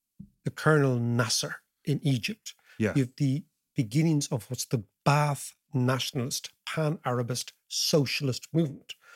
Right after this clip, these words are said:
Speaker 1: which Assad is of, Saddam Hussein is of. These are the Ba'athist parties.
Speaker 2: Oh, yeah,
Speaker 1: And that
Speaker 2: okay.
Speaker 1: comes from Egypt, right?
Speaker 2: Yeah.
Speaker 1: And so what, what Nasser emerges, so that what the Arabs have been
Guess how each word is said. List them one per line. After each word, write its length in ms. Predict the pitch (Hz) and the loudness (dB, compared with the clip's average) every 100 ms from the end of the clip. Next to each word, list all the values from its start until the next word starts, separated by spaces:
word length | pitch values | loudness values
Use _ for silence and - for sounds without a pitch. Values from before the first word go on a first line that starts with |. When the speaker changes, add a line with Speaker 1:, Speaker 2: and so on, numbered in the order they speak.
| - _ | -20 _
Speaker 1:
which 380 | - 143 - - _ _ | 0 2 0 -6 _ _
Assad 480 | 175 180 - 147 123 | 2 4 6 6 6
is 120 | 120 | 4
of, 380 | 147 143 165 - _ _ | 4 2 0 -10 _ _
Saddam 440 | - - 170 165 147 | -6 2 2 4 2
Hussein 440 | 165 - 233 277 | 0 0 2 4
is 140 | 175 127 | 4 4
of. 180 | 190 | 0
These 140 | - 170 | 2 4
are 40 | |
the 80 | 160 | 4
Ba'athist 520 | 131 139 131 - 156 | 0 0 2 0 -4
parties. 340 | - 127 - 160 | 0 0 2 2
Speaker 2:
Oh, 20 | |
yeah, 300 | 160 175 135 | 4 2 2
Speaker 1:
And 100 | 131 | 2
that 140 | 226 | 2
Speaker 2:
okay. 120 | 165 151 | 2 4
Speaker 1:
comes 180 | 208 | 4
from 140 | - 185 | 2 2
Egypt, 540 | 175 156 - - - - - | 4 4 2 -8 -14 -8 4
right? 120 | 113 | 4
Speaker 2:
Yeah. 120 | 98 - - - - | 4 -2 -16 -10 -2
Speaker 1:
And 100 | 147 | 0
so 180 | - | 4
what, 300 | 170 156 151 - _ _ | 6 6 4 -6 _ _
what 300 | 143 135 135 | 2 2 2
Nasser 560 | 139 226 202 - 175 | 2 2 2 2 2
emerges, 560 | 147 135 131 123 - 240 | 4 4 2 2 -2 -6
so 100 | - | -4
that 160 | 147 180 | -2 -2
what 140 | 165 | -2
the 100 | 202 | -2
Arabs 400 | 208 254 240 170 | 0 2 0 0
have 180 | 175 135 | 0 4
been 220 | 135 127 | 4 4